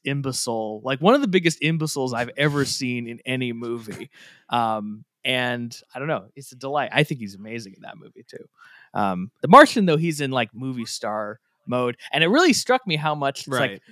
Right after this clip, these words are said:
Speaker 1: with someone who's good doing the kind of, because he's kinda doing a Deadpool almost narration, or what, what became a Deadpool style meta narration,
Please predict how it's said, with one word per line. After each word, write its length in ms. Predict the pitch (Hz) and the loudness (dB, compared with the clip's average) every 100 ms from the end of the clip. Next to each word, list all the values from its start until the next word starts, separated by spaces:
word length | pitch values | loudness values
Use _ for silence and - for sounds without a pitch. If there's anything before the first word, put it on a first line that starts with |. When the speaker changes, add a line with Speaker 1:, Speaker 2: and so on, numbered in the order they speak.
| _ | _
Speaker 1:
with 140 | 151 170 | -2 0
someone 380 | - 220 247 226 | 6 6 8 6
who's 220 | 190 147 | 4 2
good 500 | 127 147 170 196 220 _ _ _ 123 | 0 2 4 2 -4 _ _ _ 6
doing 320 | 170 208 208 | 8 10 8
the 80 | 170 | 2
kind 280 | - 170 | 0 0
of, 40 | 143 | 0
because 200 | 156 151 | -2 -2
he's 120 | 226 | -2
kinda 200 | 294 233 | 2 4
doing 200 | 170 170 | 4 4
a 80 | 120 | 0
Deadpool 680 | 120 120 147 - 185 180 180 | -4 -4 -4 0 2 2 2
almost 380 | 180 180 185 - | 0 0 -2 -2
narration, 560 | 139 127 127 160 143 | -2 2 2 0 -4
or 60 | 117 | -6
what, 160 | 107 123 | -10 -10
what 200 | 120 - | -12 -10
became 440 | 104 - 131 160 | -14 -4 0 0
a 40 | |
Deadpool 460 | 156 143 147 - 147 | 0 -2 -4 -6 -10
style 580 | - 131 135 139 135 139 _ _ | -6 -2 0 -2 -4 -10 _ _
meta 340 | 110 110 127 131 | -4 0 0 -2
narration, 720 | 127 123 120 131 - 131 143 | -4 -4 -4 -6 -8 -12 -12